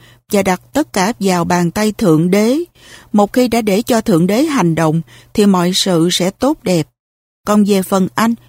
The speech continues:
chút nữa có một thiếu nữ tên là Marjorie sẽ đến gặp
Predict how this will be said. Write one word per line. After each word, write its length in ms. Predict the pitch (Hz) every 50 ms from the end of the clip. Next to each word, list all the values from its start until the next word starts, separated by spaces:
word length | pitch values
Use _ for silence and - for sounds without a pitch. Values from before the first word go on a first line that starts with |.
| _ _ _ _ _ -
chút 180 | 277 311 -
nữa 360 | 214 190 175 165 170 190 226 269 -
có 100 | 302 294
một 180 | 240 180 -
thiếu 140 | - 247 285
nữ 260 | 285 240 180 165 202 240 -
tên 160 | 247 226 214
là 220 | 190 175 170 160 - -
Marjorie 680 | - 190 202 196 - - - 196 196 196 196 196 190 180 - - - - _
sẽ 220 | - - - 180 190
đến 380 | 185 214 214 220 240 294 311
gặp 200 | 262 214 175 -